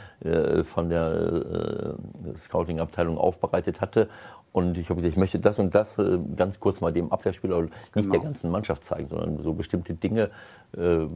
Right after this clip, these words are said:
Speaker 1: wenn man das, äh, wenn das technisch so ist, dass du, dass du es sofort auf einem großen Bildschirm hast,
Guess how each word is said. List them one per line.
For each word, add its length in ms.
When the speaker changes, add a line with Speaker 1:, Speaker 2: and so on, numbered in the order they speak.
Speaker 1:
wenn 80
man 160
das, 380
äh, 160
wenn 80
das 160
technisch 340
so 100
ist, 140
dass 140
du, 80
dass 180
du 80
es 80
sofort 460
auf 180
einem 180
großen 320
Bildschirm 380
hast, 160